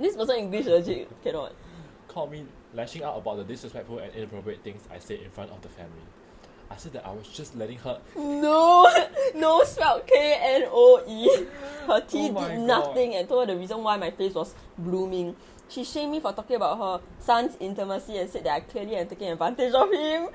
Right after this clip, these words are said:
Speaker 1: I guaranteed that I wasn't taking advantage, but she kept berating me, then wrapped up with a request for an apology after I offended her in front of the family. Don't know if I messed up here. Am I an asshole for my response? No, you're not. You're hilarious.
Speaker 2: I love, like, evil mother-in-law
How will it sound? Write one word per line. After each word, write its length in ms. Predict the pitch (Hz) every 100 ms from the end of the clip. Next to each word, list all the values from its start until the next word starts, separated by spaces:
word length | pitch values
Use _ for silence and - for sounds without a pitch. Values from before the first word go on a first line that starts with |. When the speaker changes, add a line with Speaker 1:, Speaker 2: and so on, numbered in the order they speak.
| - - -
Speaker 1:
I 100 | 294
guaranteed 500 | 247 285 302 330 311
that 160 | 226 214
I 20 |
wasn't 260 | 214 262 269
taking 200 | 285 285
advantage, 320 | 240 240 285
but 120 | 240
she 80 | 247
kept 220 | 302 262
berating 520 | 190 185 196 - 233 226
me, 100 | 226
then 240 | 208 226
wrapped 240 | 226 - 226
up 180 | - 190
with 180 | 180
a 100 | 180
request 400 | 175 175 - 196
for 100 | 190
an 60 | 165
apology 400 | 160 165 170 180
after 160 | 190 196
I 140 | 165 - -
offended 360 | - 180 190 240
her 80 |
in 80 | 175
front 160 | 175 143
of 60 | -
the 60 |
family. 180 | 147 143 - - -
Don't 180 | 240 269
know 60 |
if 60 | 247
I 80 | 165
messed 240 | 190 -
up 140 | -
here. 160 | 196 151 - - -
Am 80 | 175
I 80 | 208
an 60 | 156
asshole 160 | 208 175
for 80 |
my 120 | 156 151
response? 420 | 151 160 143 202
No, 140 | 208
you're 160 | 196 160
not. 180 | 156 151
You're 140 | 156
hilarious. 480 | 202 160 156 143 151
Speaker 2:
I 80 | 143
love, 300 | 170 226 208
like, 260 | 113 92 - - - -
evil 300 | 135 117 123
mother-in-law 840 | 117 101 101 104 95 90 87 87